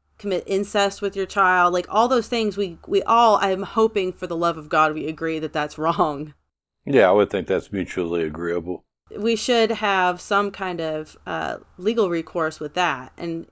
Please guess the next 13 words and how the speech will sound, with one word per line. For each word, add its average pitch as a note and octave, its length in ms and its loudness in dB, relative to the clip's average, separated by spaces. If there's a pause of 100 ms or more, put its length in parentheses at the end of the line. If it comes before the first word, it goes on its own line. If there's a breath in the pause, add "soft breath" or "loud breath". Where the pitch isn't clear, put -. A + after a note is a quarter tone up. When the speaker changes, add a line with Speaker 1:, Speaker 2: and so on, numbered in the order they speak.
(180)
Speaker 1:
you A3 140 -6
know, D3+ 320 -8 (640)
it's G#3 140 -2
hard C4 280 4
because G#3 240 -4
I'm G3+ 120 0
an G3 80 -2
anarchist. F3+ 600 -2
I E3+ 40 -4
really B3 260 0
don't F#3+ 220 2
wanna F3 160 0
have E3 500 -2